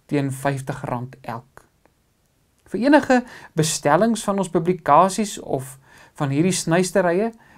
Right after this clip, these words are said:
is u welkom om 'n e-pos te stuur na versending by A P K punt C O punt Z A. Baie dankie dat u weer 'n keer saam met ons gekuier het. Indien u 'n bydrae wil lewer vir Basseingeklank,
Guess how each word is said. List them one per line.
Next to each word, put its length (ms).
is 200
u 180
welkom 600
om 180
'n 160
e-pos 300
te 120
stuur 420
na 280
versending 680
by 240
A 160
P 220
K 340
punt 280
C 140
O 240
punt 280
Z 60
A. 260
Baie 220
dankie 260
dat 160
u 120
weer 280
'n 100
keer 240
saam 280
met 140
ons 220
gekuier 440
het. 380
Indien 320
u 120
'n 120
bydrae 460
wil 100
lewer 340
vir 400
Basseingeklank, 1000